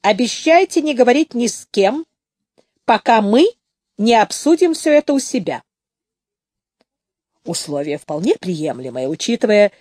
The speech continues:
что я ведь не спешу. Кстати, наш ближайший балансовый отчет поступит месяца через три. Уверен, его показатели будут значительно выше.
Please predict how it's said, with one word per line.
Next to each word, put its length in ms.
что 180
я 160
ведь 200
не 120
спешу. 500
Кстати, 420
наш 240
ближайший 540
балансовый 580
отчет 400
поступит 440
месяца 420
через 380
три. 280
Уверен, 420
его 180
показатели 640
будут 280
значительно 580
выше. 440